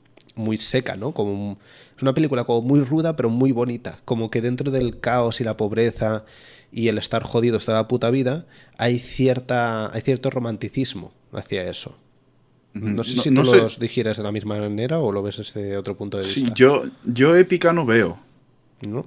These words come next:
Speaker 2: Épica como lo que es la definición de épica no veo. L-, porque creo que está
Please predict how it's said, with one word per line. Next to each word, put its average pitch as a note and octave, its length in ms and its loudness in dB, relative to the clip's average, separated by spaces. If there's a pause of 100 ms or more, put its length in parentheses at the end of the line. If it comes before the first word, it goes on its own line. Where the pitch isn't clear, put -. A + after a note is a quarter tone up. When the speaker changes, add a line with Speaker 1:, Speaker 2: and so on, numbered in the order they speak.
(140)
Speaker 2:
Épica C3 400 6
como A2+ 240 8
lo G#2+ 140 4
que A2 160 4
es A#2 80 2
la B2 80 8
definición A2 480 4
de G#2+ 120 4
épica A2+ 300 4
no A2 140 6
veo. F#2 260 0 (800)
L-, A2 260 4 (120)
porque G#2+ 260 -2
creo B2 180 8
que D3 60 4
está G#2+ 680 6